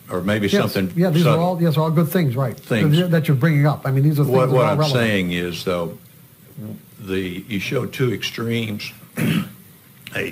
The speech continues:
Speaker 1: normal drawdown, and then the, the boom or bust drawdown. There must be some way to know, at least I'm, I'm, I'm looking for, to know when you start looking that you're self-sabotaging. That's my question.
Speaker 2: Good question.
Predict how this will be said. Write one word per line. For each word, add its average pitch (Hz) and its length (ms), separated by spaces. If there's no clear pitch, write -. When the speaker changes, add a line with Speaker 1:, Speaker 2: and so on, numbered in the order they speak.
Speaker 1:
normal 104 380
drawdown, 95 600
and 101 200
then 95 320
the, 85 260
the 92 100
boom 98 300
or 82 80
bust 95 340
drawdown. 78 500
There 82 120
must 95 320
be 101 200
some 107 340
way 92 260
to 85 140
know, 85 500
at - 220
least 85 280
I'm, 78 240
I'm, 76 200
I'm 82 180
looking 82 260
for, 78 320
to - 120
know 92 280
when 90 420
you 92 100
start 95 280
looking 92 400
that 78 260
you're 82 480
self-sabotaging. 82 1000
That's - 240
my 78 100
question. - 520
Speaker 2:
Good 165 180
question. 156 480